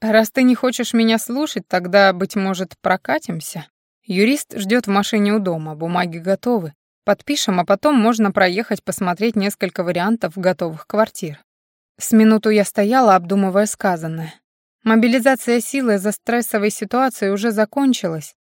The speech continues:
Сейчас я чувствовала себя выброшенной на берег медузой, и мысли текли очень вяло.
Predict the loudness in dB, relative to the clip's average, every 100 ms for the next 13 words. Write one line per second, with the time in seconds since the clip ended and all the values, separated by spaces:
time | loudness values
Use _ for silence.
0 | _ -8 -2 0 0 2 0 2 -4 -4
1 | -2 -2 -2 -4 0 0 2 0 -2 -4
2 | -4 -2 -2 0 0 0 0 -2 0 0
3 | -2 -2 -6 -10 _ 2 4 4 2 -2
4 | -2 -4 -4 -4 -4 -4 -2 -2 -2 -4
5 | -6